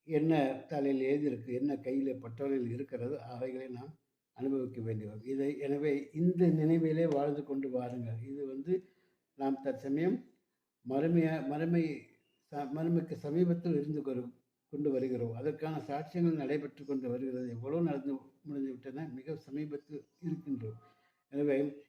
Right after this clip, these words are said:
"இக்தரப லின்னாசி ஹிசாபும் வஹும் ஃபீ கஃப்லத்தின் முஅரிதூன்" என்று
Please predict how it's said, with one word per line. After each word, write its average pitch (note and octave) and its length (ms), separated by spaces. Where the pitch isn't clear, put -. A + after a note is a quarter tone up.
"இக்தரப D#3+ 560
லின்னாசி C#3 540
ஹிசாபும் C#3 460
வஹும் C#3+ 260
ஃபீ E3+ 200
கஃப்லத்தின் C#3 600
முஅரிதூன்" C3 520
என்று A2+ 220